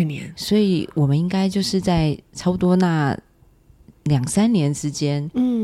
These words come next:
Speaker 2: 就认-，就是在营会中就一年会相遇一次这样。
Speaker 1: 对，对，对，对。哦，
Speaker 2: 大概这样的节奏。
Speaker 1: 哇，这，这个营会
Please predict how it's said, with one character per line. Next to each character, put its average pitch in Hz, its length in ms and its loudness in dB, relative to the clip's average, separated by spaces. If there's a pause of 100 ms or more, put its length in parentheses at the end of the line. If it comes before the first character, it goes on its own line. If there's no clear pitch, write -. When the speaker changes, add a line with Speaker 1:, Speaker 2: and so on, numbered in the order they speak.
(120)
Speaker 2:
就 170 100 2
认-， 151 260 2 (120)
就 - 120 -4
是 165 280 0
在 156 160 0
营 139 180 0
会 156 140 2
中 143 280 0
就 156 200 2
一 - 100 -4
年 143 240 0
会 147 100 2
相 131 300 -2
遇 139 80 2
一 - 180 -6
次 - 300 -8 (160)
这 - 60 -14
样。 - 80 -10
Speaker 1:
对， 208 240 2
对， 170 200 -6
对， 156 300 -8
对。 - 260 -12 (380)
哦， 233 760 2
Speaker 2:
大 180 60 2
概 147 180 2
这 143 140 -2
样 135 80 0
的 339 60 2
节 - 40 0
奏。 359 100 2
Speaker 1:
哇， 320 40 4
这， 302 60 2
这 - 0 -
个 247 40 0
营 180 140 0
会 220 240 2